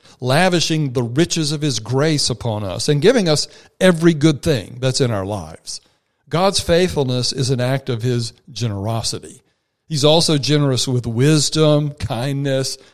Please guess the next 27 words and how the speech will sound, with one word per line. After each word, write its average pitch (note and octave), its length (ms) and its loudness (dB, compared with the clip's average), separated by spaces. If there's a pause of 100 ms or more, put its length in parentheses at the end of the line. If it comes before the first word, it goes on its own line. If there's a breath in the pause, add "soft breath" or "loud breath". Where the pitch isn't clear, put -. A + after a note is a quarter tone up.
(100)
oh D#3 140 -2
goodness, A#2 560 -6
so C3 440 -2
much A2 320 -8
more. F2 360 -10 (520 soft breath)
God F3 300 2
wants F3+ 340 0
his F#3 180 -4
children B2+ 420 -2
to C3 120 -10
develop A2+ 680 -4
a A#2 40 -12
generous B2 560 -4
spirit G2 560 -6 (540)
like G2 280 -8
his, - 520 -10 (300)
in C3+ 140 -4
both C#3+ 220 -2
attitude B2 760 -2
and A2 520 -4 (100)
in G#2+ 180 -8
action. F#2 480 -10 (580)
Paul, C#3+ 400 4
writing C#3+ 340 2
in C3+ 120 -2
Second D3+ 400 -4
Corinthians B2+ 720 -6